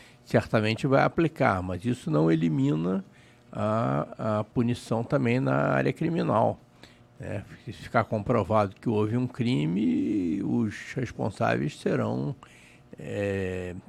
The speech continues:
processados, né? Terão amplo direito de defesa, né? E pode ser que, incu-, né, que, que recebam punições também na área criminal, né? E na área esportiva,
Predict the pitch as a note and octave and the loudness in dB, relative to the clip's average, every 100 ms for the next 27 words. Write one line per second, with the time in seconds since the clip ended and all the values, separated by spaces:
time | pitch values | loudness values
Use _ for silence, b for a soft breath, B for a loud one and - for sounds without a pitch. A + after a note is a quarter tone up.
0 | - A#2 G#2 D3 - B2 A#2+ D3 C#3+ - | -4 -2 0 0 0 2 4 2 0 -4
1 | A#2+ A2 A2 G2+ G#2 F#2+ G#2 - - G2+ | -4 -2 -2 -2 -2 -4 -6 -6 -6 -4
2 | G2 - A#2+ B2 - A#2+ D#3 F3 D3+ - | -4 -4 -4 -4 -4 -4 -2 -2 -4 -6
3 | B2 A2+ C#3 - G#3 G#3 - - - B | -6 -6 -6 -4 -6 -8 -16 -20 -20 B
4 | B B B - G#2 G#2 - G#2+ G#2+ C3+ | B B B -2 -2 -2 -2 -2 0 2
5 | D3+ D3+ B2 A2 A2+ G#2 G2 - - - | 4 4 4 0 -4 -6 -6 -14 -18 -12
6 | A2+ G#2+ - G2+ F#2+ - - - G2+ G#2+ | -8 -6 -6 -8 -10 -14 -12 -6 -6 -6
7 | G#2+ F#2 F2+ - B B B - B2+ A#2 | -8 -10 -12 -18 B B B -2 2 2
8 | - A#2+ A2+ A#2+ - C#3+ A#2+ - B2 - | 2 2 4 2 2 2 0 0 -2 2
9 | C#3+ B2 B2+ B2 B2+ C3 D#3 F3+ D#3 G2+ | 2 2 2 2 2 0 0 0 2 0
10 | F#2 F#2 - - - - - - - - | -2 -4 -6 -4 -2 -2 -2 0 -2 -2
11 | A#3 C3 C3+ C3+ - - F3 - - F#3 | 0 2 2 2 -2 0 0 0 -2 2
12 | G#3+ B3 | 4 2